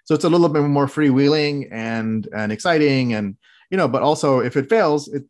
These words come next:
you know, doesn't necessarily matter that much to the core business of Google. So you have more latitude. Um, and then you have the really sort of front edge of what Google's doing, right? This is the, the, the stuff in A I,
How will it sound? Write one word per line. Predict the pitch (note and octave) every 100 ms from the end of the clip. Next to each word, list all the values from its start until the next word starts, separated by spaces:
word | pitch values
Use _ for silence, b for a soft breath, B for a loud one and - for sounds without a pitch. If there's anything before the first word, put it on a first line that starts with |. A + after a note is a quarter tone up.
| _
you | D#3
know, | B2
doesn't | - C3 C#3 C#3+
necessarily | C3 C3+ C3 - D#3+ D3+ C#3+ C3+
matter | A2+ C3 C#3+ C3
that | C#3 C3+
much | B2+ C3 -
to |
the | A#2+
core | A2+ C#3
business | A2 A#2 A2
of | A2+ A2+
Google. | A#3+ A#2 F#2
So | A#2
you | A#2
have | B2+
more | A2+ G#2+
latitude. | C3+ C3 G2+ - F#2+ - _ _ B B B B -
Um, | C3 C3 C3 B2 -
and | D#3 E3
then | B3
you | G3+
have | F3 D#3
the | C3+
really | C#3+ G3 E3 C#3+
sort | D3
of | C3+ A2
front | - _ - D#3 C#3+
edge | C3+ C#3 A#2+ -
of | B2+ A2+
what | A#2+
Google's | B2+ A#2 A2+
doing, | G2 A2+ G#2 F#2+
right? | A2
This | A2 A2
is | B2 A2
the, | A2 G#2
the, | G#2 G#2 G2
the | G#2
stuff | - A2+ -
in | F#2+
A | F#2+
I, | A#2+ C3 B2 A2+ A2 G#2